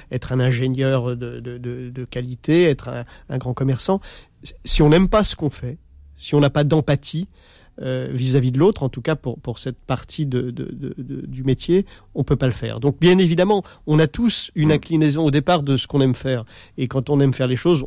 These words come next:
Speaker 1: on essaye de les faire bien. Le réseau, euh, c'est un mot qui parfois a une connotation péjorative, alors qu'une fois encore, il n'est que l'interaction entre chaque individu.
Speaker 2: Mm.
Speaker 1: Quand on aime les gens, on est déjà prédisposé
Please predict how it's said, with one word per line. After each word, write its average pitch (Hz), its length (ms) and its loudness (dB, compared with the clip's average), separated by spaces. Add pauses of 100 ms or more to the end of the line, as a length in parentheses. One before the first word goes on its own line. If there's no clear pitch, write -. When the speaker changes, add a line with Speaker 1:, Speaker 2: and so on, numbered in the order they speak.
Speaker 1:
on 127 240 -6
essaye 135 220 0
de 131 80 0
les 131 100 4
faire 165 180 2
bien. 202 220 4 (280)
Le 190 180 6
réseau, 170 440 2 (380)
euh, - 440 -8
c'est 156 260 0
un 160 60 6
mot 175 200 4 (460)
qui 156 160 -8
parfois - 360 0
a 175 40 4
une 151 80 4
connotation 139 500 0
péjorative, 139 540 0
alors 143 180 2
qu'une - 280 0
fois 170 180 0
encore, 185 320 2
il 156 220 4
n'est 196 120 6
que 156 280 2 (220)
l'interaction 160 880 2
entre 143 300 0
chaque - 400 -4
individu. 160 540 2 (180)
Speaker 2:
Mm. 104 120 -2
Speaker 1:
Quand 147 200 2
on 151 140 6
aime 175 160 6
les 147 120 4
gens, 180 340 0 (560)
on 147 140 6
est 151 120 4
déjà 147 260 2
prédisposé 160 960 0